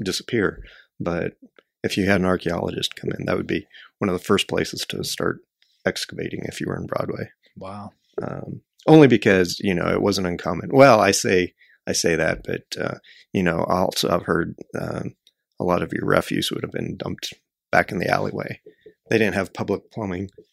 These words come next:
Speaker 1: <clears throat> excuse me, and you didn't wanna just dispose of your trash out in the front, so you'd take it out in the back.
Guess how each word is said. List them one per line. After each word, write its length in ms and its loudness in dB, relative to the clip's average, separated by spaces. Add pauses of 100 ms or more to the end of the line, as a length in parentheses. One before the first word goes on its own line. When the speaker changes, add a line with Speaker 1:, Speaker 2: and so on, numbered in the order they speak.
Speaker 1:
<clears throat> 260 -18
excuse 560 -2
me, 160 -8 (320)
and 160 0
you 100 0
didn't 240 0
wanna 300 -2
just 300 -8 (100)
dispose 340 -4
of 100 -6
your 120 -8
trash 540 0 (380)
out 120 2
in 80 -2
the 80 -4
front, 560 0
so 160 -6
you'd 160 -12
take 160 -10
it 100 -6
out 100 -4
in 60 -8
the 80 -6
back. 360 -8